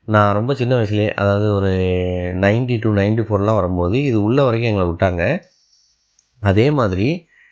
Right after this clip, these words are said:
நிறைய இடத்துல இப்போ வந்து ரெஸ்ட்ரிக்ட் பண்ணிட்டாங்க. ஆ, அதுக்கு முன்னாடி நிறைய இடத்துல உ-, மேலெல்லாம் விட்டாங்க. நாலு ஃப்ளோர் மேல ஃபுல்லா விட்டாங்க. இப்போ நிறைய இடத்துல ரெஸ்ட்ரிக்ட் பண்ணிட்டாங்க கேரளா கவர்மெண்ட்டு.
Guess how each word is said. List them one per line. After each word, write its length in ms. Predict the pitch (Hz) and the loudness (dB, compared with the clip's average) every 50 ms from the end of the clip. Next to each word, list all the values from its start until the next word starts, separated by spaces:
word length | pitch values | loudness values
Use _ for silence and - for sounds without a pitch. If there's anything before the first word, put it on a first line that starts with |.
| _ _ | _ _
நிறைய 520 | - 110 107 104 107 127 156 165 160 143 123 | -4 0 2 2 4 2 2 2 2 0 0
இடத்துல 300 | 113 110 110 - 135 143 | -2 -2 -2 -2 -2 -2
இப்போ 260 | 131 113 113 107 98 | 0 0 -2 -2 0
வந்து 180 | 101 117 110 98 | 0 0 0 -2
ரெஸ்ட்ரிக்ட் 280 | - - 104 95 101 | -2 -4 -8 -6 -4
பண்ணிட்டாங்க. 460 | 95 82 78 80 78 76 76 76 - _ _ _ - | -4 -4 -4 -4 -4 -4 -6 -8 -10 _ _ _ -6
ஆ, 60 | 82 82 82 82 82 80 80 80 80 - | -4 -2 -2 -2 -2 -4 -4 -4 -4 -4
அதுக்கு 300 | - 92 98 95 98 101 | -2 -2 -2 -2 0 0
முன்னாடி 260 | 107 110 120 117 104 | 0 2 2 0 0
நிறைய 400 | 95 90 85 90 107 131 139 123 | 0 0 0 0 2 2 2 0
இடத்துல 280 | 104 98 104 107 110 | -2 -2 -2 0 0
உ-, 240 | 110 95 90 92 87 | 0 0 -2 -4 -4
மேலெல்லாம் 440 | 90 92 95 98 98 95 95 98 95 | -2 -2 0 0 0 0 0 0 -2
விட்டாங்க. 540 | 90 87 - 98 92 90 87 92 113 135 131 | -2 -4 -4 -4 -2 -2 -2 -2 -2 -2 -2
நாலு 300 | 104 92 90 98 101 95 | -2 -2 0 0 0 0
ஃப்ளோர் 260 | 92 - 107 113 117 | -2 0 0 0 0
மேல 260 | 107 101 92 92 92 | 0 0 0 0 -2
ஃபுல்லா 320 | 92 92 98 98 98 101 98 | -2 -2 -2 -2 0 0 0
விட்டாங்க. 300 | 90 87 85 85 98 127 | -2 -4 -6 -6 -4 -6
இப்போ 180 | 135 131 - 85 | -4 -2 -2 -2
நிறைய 280 | 82 80 85 87 90 | 0 0 0 -2 -2
இடத்துல 260 | 87 85 - - 87 | -2 -4 -4 -6 -6
ரெஸ்ட்ரிக்ட் 260 | 82 - - 92 90 - | -6 -6 -8 -10 -10 -8
பண்ணிட்டாங்க 480 | - 82 82 85 82 82 85 104 127 139 | -10 -8 -6 -6 -4 -4 -2 -2 -2 -2
கேரளா 280 | - 90 85 87 87 85 | -2 -2 -2 0 -2 -2
கவர்மெண்ட்டு. 680 | 85 82 82 85 82 80 80 80 113 139 180 220 | -2 -2 -2 -4 -4 -8 -6 -2 -2 0 -2 -2